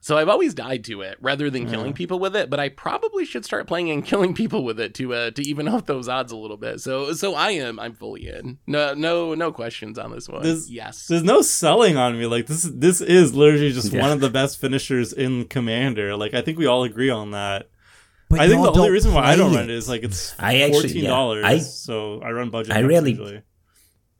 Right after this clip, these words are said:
Speaker 3: I do rarely play it for some reason, but I think it's the same reason I try not to play Teferi's Protection. I still do sometimes.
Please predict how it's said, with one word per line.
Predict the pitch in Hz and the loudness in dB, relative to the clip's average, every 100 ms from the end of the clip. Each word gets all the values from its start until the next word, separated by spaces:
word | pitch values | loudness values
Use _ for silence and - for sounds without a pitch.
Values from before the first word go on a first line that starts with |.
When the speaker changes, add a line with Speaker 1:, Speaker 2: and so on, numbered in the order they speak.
| _ _ _ | _ _ _
Speaker 3:
I | - | -6
do | 101 190 | -2 0
rarely | 208 143 127 113 | 2 4 6 4
play | - 104 | 4 4
it | 92 | 4
for | - 87 | 2 -2
some | - 90 | 0 0
reason, | 90 107 | 2 4
but | 113 | 4
I | 123 | 6
think | 123 180 | 6 6
it's | 151 127 | 4 4
the | 113 | 2
same | - 104 107 | 4 4 4
reason | 107 104 | 4 4
I | 95 92 | 0 -2
try | - - 104 95 98 | -4 -4 -2 0 0
not | 104 95 92 | 0 -2 -4
to | - | -8
play | - 92 90 | -2 0 0
Teferi's | 82 90 90 87 92 | -4 -4 -2 -2 -2
Protection. | - - 95 - 120 | -6 -4 -4 -2 -6
I | - | -6
still | - 98 80 | -6 -6 -6
do | 71 85 | -8 -8
sometimes. | 80 - 71 78 78 92 | -6 -8 -6 -6 -6 -6